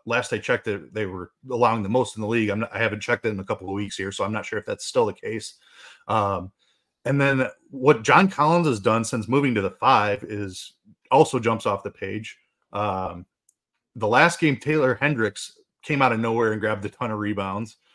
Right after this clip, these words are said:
So I have interest in Collins and I have interest in Hendricks,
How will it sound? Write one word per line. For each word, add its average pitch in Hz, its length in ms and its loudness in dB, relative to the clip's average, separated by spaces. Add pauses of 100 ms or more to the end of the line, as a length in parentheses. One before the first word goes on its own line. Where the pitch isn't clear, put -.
(120)
So 127 140 0
I 117 100 4
have 170 100 6
interest 180 300 0
in 139 80 -4
Collins 143 420 2
and 120 80 0
I 110 60 -2
have 143 180 -2
interest 135 320 -8
in 110 60 -8
Hendricks, 107 600 -6